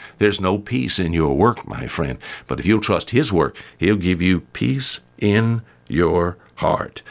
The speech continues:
whereby you can say, "I know whom I have believed, and am persuaded that he's able to keep that which I have committed unto him against that day." What glorious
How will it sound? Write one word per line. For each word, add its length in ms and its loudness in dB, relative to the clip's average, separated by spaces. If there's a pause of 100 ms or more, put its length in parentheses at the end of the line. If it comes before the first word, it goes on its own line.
(200)
whereby 340 0
you 240 -4
can 200 -6
say, 380 0
"I 220 0
know 680 2
whom 240 4
I 140 2
have 300 -4
believed, 640 -2 (360)
and 140 -2
am 100 -2
persuaded 680 -2
that 120 -12
he's 220 0
able 200 2
to 60 -2
keep 280 -4
that 160 0
which 180 -4
I 120 2
have 220 -4
committed 460 -6 (420)
unto 220 -6
him 260 -6
against 360 -4
that 260 -8
day." 400 -6
What 480 0
glorious 800 2